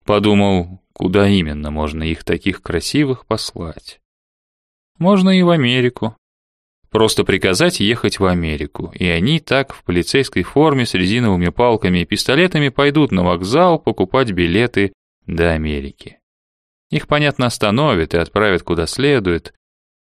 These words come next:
но всю оставшуюся жизнь они будут рваться в далекую неведомую Америку, как лососи рвутся в верховье дикой, неведомой им порожистой реки,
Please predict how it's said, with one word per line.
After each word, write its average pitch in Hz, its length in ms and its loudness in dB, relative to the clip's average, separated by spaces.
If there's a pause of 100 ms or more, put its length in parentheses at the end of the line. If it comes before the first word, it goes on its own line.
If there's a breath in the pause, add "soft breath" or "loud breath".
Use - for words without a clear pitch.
(140)
но 90 240 0
всю 151 220 2
оставшуюся 117 800 2
жизнь 110 480 0
они 95 200 2
будут 90 400 -2
рваться 87 600 0
в 92 100 0
далекую 101 640 2
неведомую 87 640 0
Америку, 80 680 -6 (380)
как 92 280 0
лососи 101 480 2
рвутся 95 480 2
в 85 80 0
верховье 87 600 0
дикой, 110 520 0
неведомой 101 680 0
им 92 360 0
порожистой 90 760 0
реки, 98 460 -2